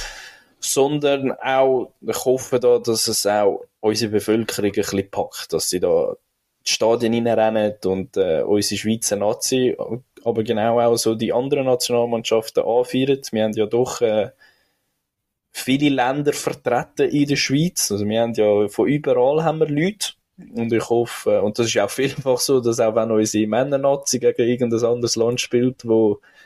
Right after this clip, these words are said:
irgendjemand, wo Doppelbürger ist, dann, äh, ins Stadion geht, zum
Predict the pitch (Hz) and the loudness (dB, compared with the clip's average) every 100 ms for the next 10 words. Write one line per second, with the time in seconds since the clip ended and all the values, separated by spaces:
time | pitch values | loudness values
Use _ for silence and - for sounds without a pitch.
0 | - _ - 120 120 107 113 - 104 107 | -20 _ -4 -2 0 0 0 0 -2 2
1 | 113 110 107 - 113 107 95 104 107 - | 2 0 -2 0 0 2 0 0 0 0
2 | 98 98 95 92 - - _ _ _ - | 0 0 0 -2 -6 -8 _ _ _ -8
3 | - - 113 117 117 113 117 120 - - | -6 0 0 2 2 2 4 2 -2 -2
4 | 113 107 104 | 0 0 -2